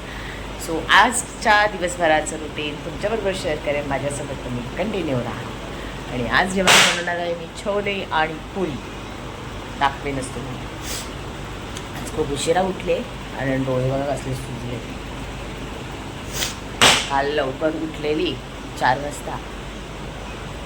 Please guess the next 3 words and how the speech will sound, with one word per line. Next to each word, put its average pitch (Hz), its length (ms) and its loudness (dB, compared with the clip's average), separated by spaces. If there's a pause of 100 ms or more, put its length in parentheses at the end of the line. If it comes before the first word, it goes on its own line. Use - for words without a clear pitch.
(1600)
<coughs> 127 120 -4
झोपली 147 300 0
नव्हती, 156 340 -2